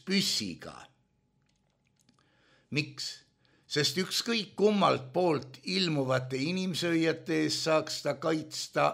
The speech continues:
ühte neist, keda ta armastab, ja selle piinadest päästa. Lisaks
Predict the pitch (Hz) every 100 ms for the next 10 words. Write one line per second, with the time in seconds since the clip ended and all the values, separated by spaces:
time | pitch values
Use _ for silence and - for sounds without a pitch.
0 | - - 220 - - - 156 165 185 190
1 | - - - 151 151 143 135 147 147 -
2 | 165 180 165 156 - 147 139 139 139 117
3 | 156 143 139 135 - 156 151 139 135 143
4 | - - _ 151 123 78 - - 67 57
5 | - _ _ _ _ _ - - - -
6 | - - - - _ - 220 240 226 -
7 | -